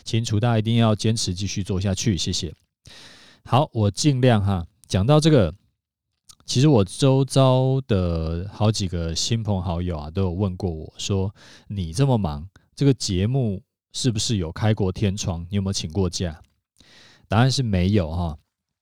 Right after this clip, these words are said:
节目开了大概一年半了，我从来没有请假过。即使之前是有带老婆小孩出去玩，然后我那一天还躲在厕所录节目，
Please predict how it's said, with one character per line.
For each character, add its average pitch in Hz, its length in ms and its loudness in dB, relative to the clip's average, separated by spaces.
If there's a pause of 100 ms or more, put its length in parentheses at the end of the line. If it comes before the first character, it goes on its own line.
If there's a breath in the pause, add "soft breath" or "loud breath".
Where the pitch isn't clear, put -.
(380)
节 131 200 2
目 196 160 2
开 175 180 4
了 170 140 4
大 139 120 6
概 139 160 4
一 151 120 4
年 101 220 2
半 90 300 0
了， 78 140 -12 (100)
我 95 240 -2
从 117 240 0
来 120 200 4
没 117 100 2
有 110 140 4
请 90 180 -6
假 92 240 -2
过。 87 260 -8 (360)
即 127 160 0
使 127 220 0
之 135 200 -2
前 104 260 -2
是 110 300 0
有 85 680 -6 (140)
带 113 320 2 (220)
老 87 160 -2
婆 117 140 2
小 123 140 2
孩 107 120 2
出 123 120 -2
去 143 120 2
玩， 110 380 2 (380 loud breath)
然 92 180 -2
后 113 280 4
我 95 240 2
那 117 140 2
一 120 80 2
天 127 220 2
还 107 140 2
躲 87 300 -2
在 107 160 2
厕 110 220 2
所 85 240 -2
录 104 160 0
节 78 260 -8
目， 85 180 -6